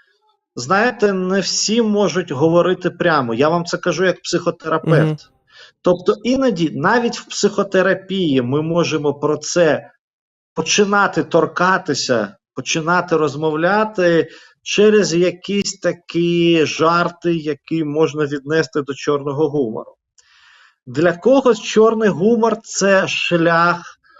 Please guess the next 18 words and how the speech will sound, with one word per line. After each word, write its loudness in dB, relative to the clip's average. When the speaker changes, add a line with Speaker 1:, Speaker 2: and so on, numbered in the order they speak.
Speaker 1:
проявлення 2
агресії. -2
Розумієте? -2
Тобто -2
це 2
така 0
зброя. 2
Speaker 2:
Мгм. -6
Speaker 1:
А, 2
ми 2
цією 2
зброєю, 4
особливо 2
в 0
соціальних 0
мережах, 2
вбиваємо, 0
а, 2